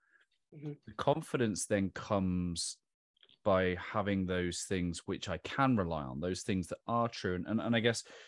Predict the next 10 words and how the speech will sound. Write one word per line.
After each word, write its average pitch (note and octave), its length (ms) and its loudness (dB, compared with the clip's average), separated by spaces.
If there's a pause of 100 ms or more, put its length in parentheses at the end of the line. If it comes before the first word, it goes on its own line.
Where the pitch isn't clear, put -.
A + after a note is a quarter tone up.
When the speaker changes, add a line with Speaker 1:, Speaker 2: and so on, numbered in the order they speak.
(300)
Speaker 2:
you B2 60 -2
know, A2+ 100 8
I A2 60 8
guess B2+ 200 4
that's G#2 220 2
why A#2 140 8
you G#2 220 6
say G2+ 400 6
in F#2+ 100 6
your F#2 480 4